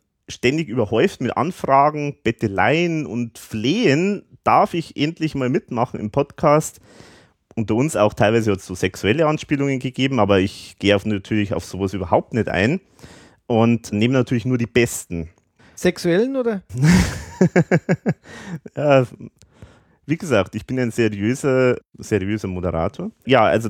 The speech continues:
Speaker 1: ich nehme immer nur die Besten und da die Besten jetzt aber keine Zeit hatten, dann haben wir gedacht, dann nehme ich heute den Erstbesten. Also herzlich willkommen, Wolfgang Hofer.
Speaker 2: Grüß Gott, Herr Meier.
Speaker 1: Ja, jetzt, äh, würde ich mal gern wissen, warum siezen wir uns jetzt plötzlich, Herr Hofer?
Speaker 2: Ja,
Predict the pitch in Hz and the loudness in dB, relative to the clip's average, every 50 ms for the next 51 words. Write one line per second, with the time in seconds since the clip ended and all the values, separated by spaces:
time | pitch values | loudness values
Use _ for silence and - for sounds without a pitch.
0 | - - - 123 117 123 131 113 127 131 120 117 104 104 - - 104 185 - - | -8 -6 -8 -4 -2 -2 -2 0 0 0 0 0 0 0 0 2 2 2 0 -4
1 | - 185 147 127 - - 107 - 120 - - 117 147 - - - 160 127 - - | -6 -4 -4 0 2 2 2 2 0 -2 0 0 0 0 -2 -6 -6 -6 -4 -2
2 | - 104 107 - - 113 98 95 - - 95 120 - - 151 135 - _ 139 113 | -2 -2 -2 0 -2 -4 -4 -2 2 2 2 2 4 2 0 0 0 _ -6 -4
3 | 117 113 113 117 113 117 117 113 98 107 113 - - 98 104 113 117 110 110 95 | -2 -2 -2 -2 -2 -2 -2 2 2 2 2 2 -2 -2 0 0 2 0 0 0
4 | - 90 - - 95 - - - - 151 143 139 - - 143 135 117 - - 92 | 0 -4 2 2 2 2 2 -2 0 0 0 0 -2 -6 -8 -8 -6 0 0 0
5 | 98 123 113 - 104 107 - - 131 117 107 104 - - - - 101 110 107 98 | 0 0 0 2 2 0 2 0 -2 -2 -2 -2 -6 -4 -4 -2 0 0 -2 -2
6 | - 90 90 87 90 - - - 78 85 95 - 80 80 78 - - - - 101 | -4 -4 -4 -4 -4 -4 -6 -10 -8 -8 -8 -10 -12 -12 -12 -10 -8 -8 -8 -8
7 | - _ _ _ _ _ _ - 220 190 - - 180 170 165 - - 156 143 135 | -12 _ _ _ _ _ _ -6 -6 -6 -4 0 -2 -2 0 -2 -8 -6 -6 -6
8 | 127 131 135 139 131 120 110 - _ _ _ _ - 101 92 87 76 - - - | -6 -6 -6 -6 -8 -10 -12 -18 _ _ _ _ 0 2 2 2 2 -2 -10 -20
9 | - _ - 123 - - 143 139 135 - - _ _ _ 131 127 151 160 170 156 | -14 _ -4 -4 2 4 6 6 6 4 -2 _ _ _ -4 -2 -2 -2 -2 -4
10 | - 143 139 120 120 127 120 120 113 107 135 - - - - 185 180 180 175 - | 0 0 0 2 2 2 2 2 2 0 -2 -2 -4 -8 -6 -4 -2 -2 -4 -6
11 | - _ _ _ _ _ _ 107 104 196 98 147 175 196 190 190 170 - - 202 | -8 _ _ _ _ _ _ -2 2 4 4 4 4 2 -2 -2 -4 -6 -6 -8
12 | 226 - - - 131 95 98 90 65 71 90 87 82 - 90 90 90 - - - | -8 -6 -4 -4 -4 -2 -2 -2 -2 -4 -6 -8 -4 -2 -2 -2 -2 -2 -12 -6
13 | - 90 92 - - - - - - - - - 92 - - - - - - _ | -6 -6 -6 -4 -8 -14 -8 -8 -8 -8 -8 -10 -10 -10 -10 -10 -10 -10 -14 _
14 | _ _ _ _ _ _ _ _ _ _ _ - 175 165 151 143 131 | _ _ _ _ _ _ _ _ _ _ _ -2 2 4 4 4 2